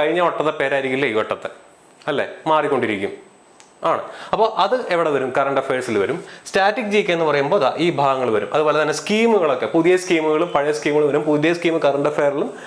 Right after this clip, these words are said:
പഴയ സ്കീം, ഇപ്പോൾ ബേട്ടി, ബേട്ടി ബച്ചാവോ ബേട്ടി പഠാവോ തുടങ്ങിയ സ്കീമുകളൊക്കെ പഴയ സ്കീമുകളാണ്, അല്ലേ? എം ജി നരേഗ പഴയ സ്കീമാണ്. അതൊക്കെ സ്റ്റാറ്റിക് ജി കെ പാർട്ടിൽ വരും.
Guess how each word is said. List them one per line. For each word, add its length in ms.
പഴയ 300
സ്കീം, 280
ഇപ്പോൾ 220
ബേട്ടി, 280
ബേട്ടി 300
ബച്ചാവോ 440
ബേട്ടി 300
പഠാവോ 280
തുടങ്ങിയ 280
സ്കീമുകളൊക്കെ 520
പഴയ 280
സ്കീമുകളാണ്, 540
അല്ലേ? 120
എം 80
ജി 80
നരേഗ 300
പഴയ 240
സ്കീമാണ്. 380
അതൊക്കെ 240
സ്റ്റാറ്റിക് 480
ജി 160
കെ 160
പാർട്ടിൽ 320
വരും. 160